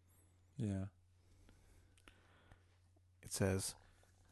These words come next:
Speaker 2: "Listen here, motherfucker.
Speaker 1: God
Speaker 2: You
Speaker 1: damn.
Speaker 2: ever come near Main Street again, you're a dead man. I'll fucking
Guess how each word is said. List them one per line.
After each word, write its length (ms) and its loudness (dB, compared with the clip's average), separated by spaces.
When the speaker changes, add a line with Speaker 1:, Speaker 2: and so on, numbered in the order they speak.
Speaker 2:
"Listen 240 2
here, 200 8
motherfucker. 920 2
Speaker 1:
God 120 -4
Speaker 2:
You 100 4
Speaker 1:
damn. 180 2
Speaker 2:
ever 180 6
come 340 6
near 200 8
Main 340 8
Street 340 2
again, 440 2
you're 160 4
a 80 0
dead 320 8
man. 440 2
I'll 140 6
fucking 580 -2